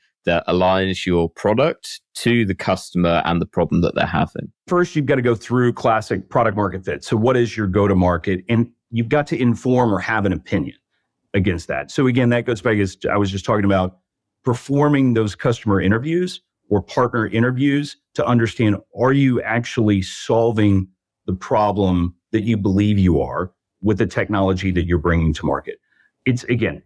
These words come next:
Speaker 2: engagement and conversations. So doing that work and then building out your basic, here's our go-to-market strategy. You all can go read a jillion books on how to build go-to-market strategy,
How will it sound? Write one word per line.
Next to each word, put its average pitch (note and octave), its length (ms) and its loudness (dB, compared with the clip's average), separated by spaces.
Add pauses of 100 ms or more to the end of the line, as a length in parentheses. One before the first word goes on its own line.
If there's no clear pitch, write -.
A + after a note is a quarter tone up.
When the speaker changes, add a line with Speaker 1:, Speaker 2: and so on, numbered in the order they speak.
Speaker 2:
engagement A#2+ 640 2
and G#2 100 -2
conversations. F2+ 840 -2 (320)
So - 200 -2
doing D3 420 2
that C3 220 0
work F#2 440 0 (400)
and B2+ 100 4
then C3 260 2
building C#3 380 2
out A#2 200 0
your G#2+ 100 -2
basic, F#2+ 540 0 (440)
here's B2 360 0
our A2+ 180 2
go-to-market G2 720 0
strategy. F#2 600 -2
You G#2 160 0
all A2+ 160 2
can A2 180 -2
go G#2 100 2
read F#2+ 420 2
a F2 160 -4
jillion G2 420 2
books F2+ 280 -2
on F2 120 0
how E2+ 220 -2
to F#2+ 80 2
build F#2 280 -2
go-to-market F2 520 -2
strategy, E2 680 -4